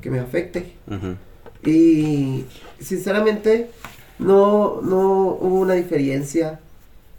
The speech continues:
Speaker 1: que estuviera o no estuviera.
Speaker 2: Ujú.
Speaker 1: Los shows con-, continuaron,
Speaker 2: Sí.
Speaker 1: estuvieron muy padres.
Speaker 2: De hecho, yo en mi show que era, pues, de recapitulación del año, yo sí tenía varias referencias a la
Speaker 1: Ajá.
Speaker 2: Hígado. De hecho, le, le iba a dar una, una referencia de su show de Freak Show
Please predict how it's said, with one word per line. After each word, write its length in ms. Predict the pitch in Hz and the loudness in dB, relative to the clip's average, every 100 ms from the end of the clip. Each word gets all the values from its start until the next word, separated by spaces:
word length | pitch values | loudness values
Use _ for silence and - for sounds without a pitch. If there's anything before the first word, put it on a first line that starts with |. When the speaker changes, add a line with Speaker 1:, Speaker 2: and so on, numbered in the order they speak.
| - | -6
Speaker 1:
que 100 | 151 | -6
estuviera 420 | - 135 139 143 | -2 0 0 0
o 20 | |
no 100 | 143 | -2
estuviera. 640 | 143 131 131 160 190 185 | -4 -6 -2 0 -2 -4
Speaker 2:
Ujú. 540 | 131 113 110 - - 170 | -6 -8 -10 -12 -2 2
Speaker 1:
Los 160 | 165 160 | 2 2
shows 600 | 170 156 165 - - - | 0 0 -2 -10 -20 -4
con-, 240 | 165 135 131 | -2 0 -2
continuaron, 760 | 147 139 131 135 156 196 202 202 - - - | -4 -2 -2 2 4 4 2 0 -12 -20 -12
Speaker 2:
Sí. 60 | 131 | -10
Speaker 1:
estuvieron 400 | - 143 147 143 | -2 2 4 2
muy 160 | 135 | 0
padres. 760 | 131 127 131 165 170 170 - - - - - - | -2 0 2 2 2 0 -4 -16 -20 -20 -18 -2
Speaker 2:
De 80 | 135 | 4
hecho, 120 | 165 | 8
yo 80 | 165 | 8
en 60 | |
mi 80 | 175 | 8
show 180 | 175 165 | 6 4
que 100 | 170 | 6
era, 200 | 170 175 | 6 6
pues, 140 | 160 | 2
de 180 | 135 120 | 4 2
recapitulación 600 | 107 104 107 107 101 110 | 2 -4 -2 0 0 -2
del 120 | 113 | 0
año, 180 | 131 143 | 2 2
yo 80 | 151 | 0
sí 60 | 131 | 0
tenía 220 | 131 131 | 0 2
varias 240 | 127 127 | 2 2
referencias 460 | 131 131 101 107 131 | 0 -2 0 2 2
a 80 | 117 | 2
la 120 | 101 | 2
Speaker 1:
Ajá. 80 | 98 | 2
Speaker 2:
Hígado. 340 | 113 135 127 131 - - - - - - | 2 2 0 -2 -10 -20 -20 -20 -20 0
De 120 | 117 | 4
hecho, 160 | 127 143 | 6 10
le, 420 | 156 131 - - - | 10 8 4 -8 -8
le 140 | 120 | 2
iba 240 | 123 123 131 | 4 6 6
a 40 | |
dar 200 | 131 131 | 6 6
una, 440 | 131 135 135 131 107 | 6 2 2 2 2
una 180 | 123 | 4
referencia 360 | 131 127 117 127 | 4 4 2 2
de 60 | 135 | 0
su 60 | |
show 200 | - 107 | 0 0
de 120 | 110 | 0
Freak 220 | 113 123 131 | 0 -2 0
Show 240 | 156 151 | 2 2